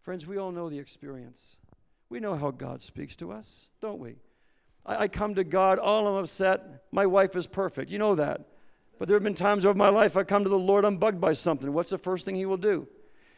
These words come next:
He will show me what's wrong with me. He will say, "Paul, let me show you why you're offended." Let me show you what's broken in you that enables you to be hurt, to be offended.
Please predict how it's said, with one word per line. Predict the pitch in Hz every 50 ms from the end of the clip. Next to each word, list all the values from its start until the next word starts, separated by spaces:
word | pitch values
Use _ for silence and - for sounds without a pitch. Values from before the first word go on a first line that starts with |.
| _ _ _ _ _ _ _
He | - 214 220
will | 220 214 180
show | - - - 254 262 262 247
me | 202 190
what's | 185 190 202 - -
wrong | 208 220 220 208
with | 214 208 -
me. | 220 254 277 277 208 123 - - _ _ _ _ _ _ _ _ _ - - - - _ _ _ _ _ _ _ _ _ _ -
He | 233 247
will | 233
say, | 214 - 233 226 220
"Paul, | 220 - - 233 240 240 233
let | 226 262 285
me | 277 277
show | 214 - - - 254 240 233
you | 233 214 202 208 226 226 208 190 165 160 - - -
why | - 175 165 156 190 202 208 220 214 208 190
you're | 185 175 175 170 175
offended." | 175 - - - 202 190 190 151 135 120 - - - _ _ _ _ _ _ _ - _ _ _ _ _
Let | - 254
me | 311 311
show | 240 - - 285 277 269
you | 247 233
what's | 214 220 226 -
broken | 147 147 185 214 233 - 226 220 208 208
in | - 202 196 196
you | 185 170 180 233 262 233 202 190 185 - - - - -
that | 196 202
enables | 202 208 202 208 214 233 240 214 226 208
you | 185 226
to | 190 214 208
be | 165 214 262
hurt, | 277 254 233 247 233 175 143 - - - - _ _ _ _ _ _ _ -
to | - 208
be | 165 214 208
offended. | 190 175 - - 175 160 151 131 - -